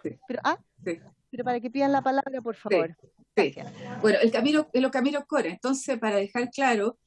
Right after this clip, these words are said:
Speaker 1: lo que tiene que ver con los caminos vecinales y caminos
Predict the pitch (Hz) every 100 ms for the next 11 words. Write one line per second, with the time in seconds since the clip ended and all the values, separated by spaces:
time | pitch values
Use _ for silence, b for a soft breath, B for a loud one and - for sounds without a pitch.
0 | _ 208 208 233 262 262 240 226 196 185
1 | - 208 262 233 220 196 226 302 285 269
2 | 277